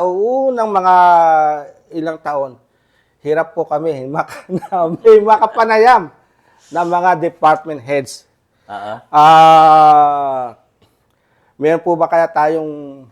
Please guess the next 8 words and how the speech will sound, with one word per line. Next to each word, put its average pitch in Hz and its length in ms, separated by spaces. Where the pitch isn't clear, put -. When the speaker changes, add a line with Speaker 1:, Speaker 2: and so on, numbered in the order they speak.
Speaker 1:
maimumungkahi 143 960
sa 131 160
kanila 135 320
para 127 560
mapag-, 165 720
ah, 160 320
maipabatid 185 720
nila 220 320